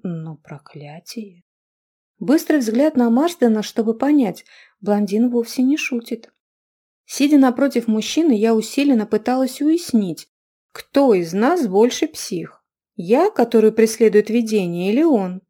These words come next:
А может, мы оба того? Марсден мелодично рассказывал мне всё то, что я уже знала.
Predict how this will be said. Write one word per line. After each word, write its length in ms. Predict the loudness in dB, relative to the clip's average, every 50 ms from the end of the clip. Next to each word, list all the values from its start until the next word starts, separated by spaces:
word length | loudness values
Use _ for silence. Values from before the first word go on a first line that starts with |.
| _ _ _ _
А 80 | -14 -12
может, 580 | -10 -10 -10 -10 -10 -12 -12 -14 -18 -20 -20 _ _ _
мы 200 | -6 -4 -2 0
оба 420 | 2 4 4 4 4 2 0 -6 -6 _ _
того? 520 | -4 -2 -2 0 0 -2 -4 -4 -8 _ _ _ _ _ _ _ _ _ _ _ _ _ _ _ _ _ _ _ _ _ _ _ _ _ _ _ -14
Марсден 500 | -8 -6 -6 -6 -6 -4 -2 0 2 2
мелодично 640 | 2 0 -2 -4 -4 -2 -4 -4 -2 -2 -2 -2
рассказывал 640 | -2 -4 -6 -8 -6 -4 -4 -4 -4 -4 -6 -6 -6
мне 240 | -6 -6 -8 -8 -10
всё 240 | -10 -8 -8 -8 -8
то, 200 | -4 -2 -2 -2
что 180 | -2 -4 -6 -8
я 200 | -6 -4 -4 -4
уже 180 | -4 -6 -8
знала. 500 | -8 -6 -6 -8 -6 -8 -12 -16 -18 -20